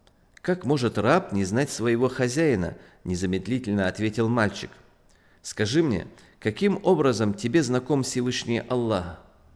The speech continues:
"Я знаю его посредством вот этих овец, которых я пасу".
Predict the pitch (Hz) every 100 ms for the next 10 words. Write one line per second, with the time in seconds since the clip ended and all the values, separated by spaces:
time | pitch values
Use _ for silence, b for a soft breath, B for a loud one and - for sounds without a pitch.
0 | - B B B B B B 95 101 95
1 | 139 123 110 117 110 - 123 123 - 110
2 | 104 101 101 - 139 127 107 - 113 107
3 | 113 95 - - - - 98 151 127 107
4 | 113 101 - 95